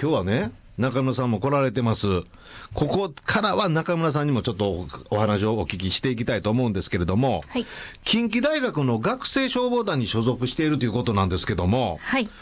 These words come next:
Speaker 1: え、これどのようなきっかけで入団して、で、また普段はどのような活動をしてるんですか？
Speaker 2: はい。えー、私は大学の研究室の先輩がもともと入団していまして、
Speaker 1: うんうん。
Speaker 2: そこから興味を持ちました。
Speaker 1: うん。
Speaker 2: まあ、私自身ボランティア活動に興味があったこともあり、ありますので、
Speaker 1: はい。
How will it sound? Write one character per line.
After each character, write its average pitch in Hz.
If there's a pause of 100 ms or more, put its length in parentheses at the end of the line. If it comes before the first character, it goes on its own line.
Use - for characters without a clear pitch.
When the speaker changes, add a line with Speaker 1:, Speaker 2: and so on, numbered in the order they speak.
(140)
Speaker 1:
え、 131
こ 135
れ 127
ど 151
の 294
よ 320
う -
な 233
き 127
っ -
か 113
け 123
で 113
入 120
団 113
し -
て、 98 (440)
で、 202
ま 262
た 160
普 262
段 269
は 147
ど 208
の 359
よ 359
う 311
な 180
活 131
動 135
を 127
し 101
て 120
る 117
ん 107
で 95
す -
か？ 85 (260)
Speaker 2:
は -
い。 - (100)
え 208
ー、 196
私 233
は 254
大 220
学 254
の 240
研 240
究 294
室 240
の 185
先 196
輩 196
が 190
も 190
と 190
も 185
と 180
入 180
団 180
し -
て 180
い 180
ま 180
し -
て、 185
Speaker 1:
う 202
ん 220 (300)
う -
ん。 80
Speaker 2:
そ 127
こ 254
か 262
ら 247
興 240
味 208
を 190
持 190
ち -
ま 190
し -
た。 -
Speaker 1:
う 170
ん。 165
Speaker 2:
ま 117
あ、 -
私 269
自 294
身 196
ボ 190
ラ 208
ン 220
テ 233
ィ 226
ア 220
活 226
動 190
に 180
興 196
味 180
が 175
あ -
っ 180
た 180
こ -
と 180
も 175
あ 180
り、 185
あ 202
り 196
ま 190
す 180
の 180
で、 208
Speaker 1:
は 143
い。 87